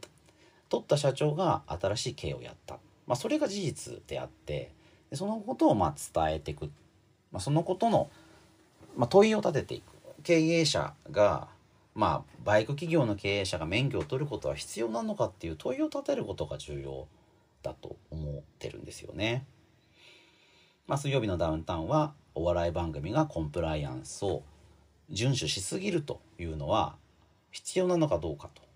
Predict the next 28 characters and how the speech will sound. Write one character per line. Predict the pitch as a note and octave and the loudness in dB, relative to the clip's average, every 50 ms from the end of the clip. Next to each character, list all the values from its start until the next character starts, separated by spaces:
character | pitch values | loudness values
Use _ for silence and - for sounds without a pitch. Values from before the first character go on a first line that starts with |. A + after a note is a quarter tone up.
| _ _ A#2+ | _ _ -4
い | B2 | -4
う | A#2+ A#2 | -2 0
の | C3+ E3+ | 2 4
を、 | F#3 D#3 F#2 D2 D2 | 4 4 4 2 -2
ま | - - | -6 -6
あ、 | - | -6
こ | - D2 | -6 -8
の | C#2+ | -8
番 | - C#2+ C#2 D2 C#2+ | -8 -8 -8 -8 -10
組 | C#2 C#2 C#2+ | -10 -12 -14
で | - - | -14 -14
問 | - - C2+ B1+ | -12 -12 -12 -12
う | - | -14
て、 | - - - _ _ _ _ _ _ _ - _ _ _ | -18 -20 -20 _ _ _ _ _ _ _ -20 _ _ _
ま | - G2+ | -10 -6
あ、 | F#2 | -2
そ | - D3+ | 2 4
れ | D3+ C#3+ | 6 6
が | B2+ B2+ | 6 6
大 | C3+ B2+ | 6 4
き | - - | 2 -4
な | - | -10
反 | - - D2+ D2 C#2+ | -8 -6 -6 -6 -6
響 | D2 C#2+ C#2 | -6 -6 -6
を | |
得 | C#2 C#2+ | -6 -6
た | - - | -8 -12
と | - - | -16 -20